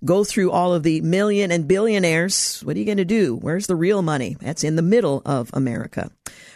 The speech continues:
Police officers are ditching the job at a rate never seen before. And construction executive Tim Michels has won, uh, Wisconsin governor's primary. New York will use a different term for inmates to reduce the harmful stigma.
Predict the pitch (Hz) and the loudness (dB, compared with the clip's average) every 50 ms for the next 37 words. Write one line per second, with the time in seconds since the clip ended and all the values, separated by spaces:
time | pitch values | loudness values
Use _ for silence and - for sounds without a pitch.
0 | - - 233 262 285 277 - 247 220 233 240 220 - 240 247 240 196 156 147 135 | 2 2 4 4 4 4 4 2 2 2 2 2 2 2 2 2 2 0 0 2
1 | 180 202 208 - 202 185 170 160 143 139 160 180 190 185 - 120 170 156 151 151 | 0 0 2 2 0 2 2 0 2 0 0 2 2 0 0 0 0 0 0 2
2 | 160 175 208 226 - - 143 151 165 180 196 214 240 233 - - - - 220 196 | 2 2 2 0 -2 -2 -2 0 2 2 2 2 2 0 2 0 0 2 2 4
3 | 190 196 196 196 175 190 175 - - 196 190 180 143 110 - - _ _ _ _ | 4 2 2 2 0 -2 -2 0 0 0 2 2 0 0 -2 -6 _ _ _ _
4 | _ _ _ _ _ - 147 175 180 - - 156 147 - - - 190 208 - - | _ _ _ _ _ 0 0 0 0 0 0 -2 0 0 0 0 -2 0 0 0
5 | 185 160 151 135 131 156 165 - 185 156 143 143 - - - 226 226 202 175 165 | 0 0 0 0 0 0 0 0 0 0 0 0 0 -2 0 0 2 2 2 2
6 | 170 208 254 - 165 139 135 170 - - - - - - _ - - 139 120 131 | 0 0 0 0 0 0 0 0 -2 -4 -8 -12 -20 -20 _ -6 -4 -4 -2 0
7 | 160 175 180 180 175 160 147 131 - 143 170 175 - - - 208 214 208 - 226 | 0 2 2 2 2 0 0 -2 0 0 0 0 -2 -2 -2 0 0 0 0 0
8 | 175 160 135 - 180 185 247 285 202 151 151 - - - - - 240 240 220 185 | 0 0 0 0 0 0 0 0 0 0 0 -2 -6 -6 -4 -2 0 2 2 2
9 | 160 147 139 123 - - _ _ - - - - - 170 185 185 180 196 214 - | 2 2 2 0 -2 -6 _ _ -20 -20 -12 -4 0 2 2 4 4 2 2 0
10 | 175 165 156 170 175 160 156 139 127 175 233 233 - 202 156 - - - 233 240 | 0 2 2 2 2 2 2 2 2 2 2 4 2 0 0 0 -2 0 0 2
11 | 208 185 196 202 - 147 - - 214 254 269 226 156 139 151 170 - - - - | 2 2 0 0 -2 -2 0 2 2 4 4 2 2 2 0 0 0 -2 -2 -2
12 | - - 190 170 143 131 156 151 - 175 208 226 214 - 190 165 180 180 185 190 | -2 0 0 0 2 0 0 0 2 2 2 2 2 0 -2 -2 -2 0 0 0
13 | 185 - 156 151 - - - 254 262 233 185 160 165 | 0 0 0 0 0 0 0 0 0 2 2 2 0